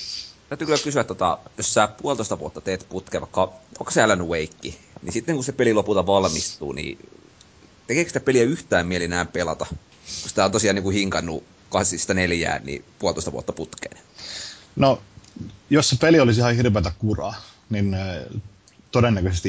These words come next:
Speaker 2: ei. Sitä ei ehkä halua sitä peliä ikinä enää nähdä, eikä välttämättä halua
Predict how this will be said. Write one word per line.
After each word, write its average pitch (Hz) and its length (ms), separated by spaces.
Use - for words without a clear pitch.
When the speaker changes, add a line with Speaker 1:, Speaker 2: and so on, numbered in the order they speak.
Speaker 2:
ei. 92 260
Sitä 104 180
ei 98 60
ehkä 95 200
halua 95 260
sitä 92 140
peliä 92 300
ikinä 85 380
enää 87 180
nähdä, 92 300
eikä 85 180
välttämättä 87 400
halua 90 220